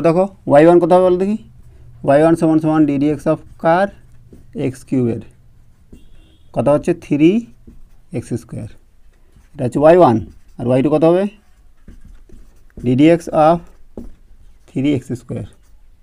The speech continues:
সিক্স এক্স। ঠিক আছে, এবার দেখো আমাদের কে equals to দেওয়া আছে কি, কে equals to দেওয়া আছে ডি স্কোয়ার ওয়াই ডিএক্স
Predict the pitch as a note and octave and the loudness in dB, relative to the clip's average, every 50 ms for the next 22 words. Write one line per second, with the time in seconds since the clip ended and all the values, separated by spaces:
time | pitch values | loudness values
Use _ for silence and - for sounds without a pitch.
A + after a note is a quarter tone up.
0 | _ - - - - - - - - - - _ - - - - - - - - | _ -20 -20 -20 -20 -20 -20 -20 -20 -20 -20 _ -20 -20 -20 -20 -20 -12 -6 -4
1 | E3+ E3 E3 - - C3+ B2 B2+ - - - - _ - - D3+ D#3+ D#3 - F#3+ | -4 -4 -4 -6 -8 -8 -8 -8 -12 -20 -20 -20 _ -10 -6 -4 -4 -4 -4 -8
2 | F#3+ _ _ - - - _ _ _ - - C#3+ D3 D3 D#3 D#3 D#3 E3 D#3 - | -12 _ _ -20 -20 -20 _ _ _ -10 -6 -4 -2 0 0 0 0 -2 -6 -10
3 | D#3 C#3+ D3 D3+ D#3 D#3 D#3 - - F#3+ G3 F#3+ F#3 F#3+ F#3 E3+ - E3+ F3+ F#3 | -8 -4 -2 -2 -2 -2 -2 0 2 4 4 4 4 2 0 -2 0 0 2 2
4 | F#3 E3+ G#3 F#3 - G#3 G#3+ G#3 - - - - - - - - - - - - | 2 0 -2 -4 -4 -4 -6 -6 -10 -16 -20 -20 -20 -20 -20 -20 -20 -20 -20 -20
5 | - - - - - - - - D3 D#3 D3+ D3 D3+ - - D#3 C#3+ C#3+ C#3+ D3 | -20 -20 -20 -20 -20 -18 -8 -2 0 0 2 2 0 -2 -2 -4 -2 0 0 0
6 | C#3+ - D#3+ B2+ B2 C3+ C#3+ D3 D3 - - E3 D#3+ D#3+ D#3 D3 D3+ D3+ D3+ D3+ | 0 -2 -4 -4 -2 -2 -4 -4 -4 -2 -2 0 0 0 0 0 0 2 2 0
7 | E3 F#3 F#3 - - - - - - - _ _ - - _ _ - - A2+ A2 | -2 -4 -6 -14 -20 -20 -20 -20 -20 -20 _ _ -20 -20 _ _ -12 -12 -8 -4
8 | B2 C3+ C#3+ D3+ C#3+ C#3+ D3 C#3+ - | -2 0 0 2 2 2 0 0 -4